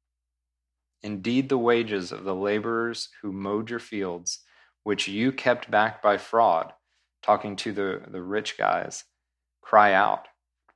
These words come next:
and the cries of the reapers have reached the ears of the Lord of Sabaoth. You have lived on the earth in pleasure and luxury.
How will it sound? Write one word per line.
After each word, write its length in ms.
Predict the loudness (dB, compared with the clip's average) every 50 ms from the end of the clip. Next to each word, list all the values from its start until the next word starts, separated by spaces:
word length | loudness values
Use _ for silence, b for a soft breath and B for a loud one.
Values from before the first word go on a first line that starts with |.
| _ _ _
and 140 | -6 -4 -2
the 80 | -2 -4
cries 540 | -6 -2 2 4 6 8 6 6 4 2 -2
of 100 | -4 -2
the 100 | -2 -2
reapers 720 | -2 -2 -4 -4 -4 -4 -6 -6 -6 -8 -10 -12 -14 -16 _ _ _ _
have 200 | -10 -8 -8 -6
reached 320 | -6 -6 -4 -4 -6 -6
the 160 | -6 -6 -4 -4
ears 460 | -4 -4 -4 -4 -6 -8 -10 -14 -16 _
of 100 | -14 -12
the 80 | -10 -10
Lord 400 | -8 -6 -4 -4 -2 -2 -4 -6
of 140 | -8 -10 -10
Sabaoth. 600 | -6 -2 -2 -2 -2 -2 -4 -2 -2 -4 -4 -6 -12 _ _ _ _ _ _ _ _ _ _ _ _ _ _ _ _
You 140 | -2 0 2
have 160 | 2 0 0
lived 320 | 2 4 6 6 6 4
on 100 | 2 2
the 140 | 2 0 0
earth 200 | 0 -2 -2 -2
in 140 | -6 -8 -10
pleasure 640 | -8 -2 2 2 2 2 2 0 0 -2 -2 -4 -8
and 180 | -12 -10 -6
luxury. 720 | -4 0 2 2 2 2 -2 -6 -8 -8 -8 -8 -10 -14